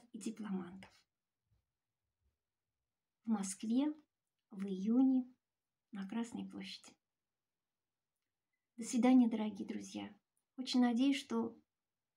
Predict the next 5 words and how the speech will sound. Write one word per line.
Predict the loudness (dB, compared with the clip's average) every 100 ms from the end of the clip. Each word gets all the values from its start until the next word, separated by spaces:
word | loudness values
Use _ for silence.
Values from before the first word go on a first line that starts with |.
| _ _ _ _ _ _ _ _ _ _ _
чаще | 12 12 12 12
буду | 0 2 0
выходить | 0 -2 -2 -2
в |
эфир. | -2 -2 -6 -6